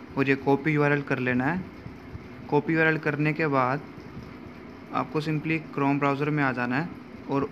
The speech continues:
वो जो आपने link copy किया है उसको यहाँ पे आपको कर देना है paste।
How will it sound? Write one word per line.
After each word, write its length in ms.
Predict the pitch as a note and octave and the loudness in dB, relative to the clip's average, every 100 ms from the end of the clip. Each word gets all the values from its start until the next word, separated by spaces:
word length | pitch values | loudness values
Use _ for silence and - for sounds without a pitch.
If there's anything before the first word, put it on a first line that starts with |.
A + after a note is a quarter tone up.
| C#3 | -6
वो 340 | C#3 C3+ B2+ | -2 0 0
जो 140 | C3+ | 2
आपने 200 | C#3 C#3 | 2 2
link 220 | C#3+ C#3 C#3 | 2 2 0
copy 320 | C#3 C3+ C#3+ | -2 0 0
किया 280 | C#3 B2+ C3+ | 0 0 0
है 80 | D3+ | -2
उसको 280 | C3+ - D3 | -8 -2 0
यहाँ 200 | C3+ B2+ | 2 2
पे 100 | C3+ | 0
आपको 260 | C3 - | 0 -2
कर 140 | A#2 B2 | -4 -2
देना 240 | A#2+ B2 | -2 -2
है 80 | D3+ | -2
paste। 480 | - A#2+ A#2 B2 | -2 -4 -6 -12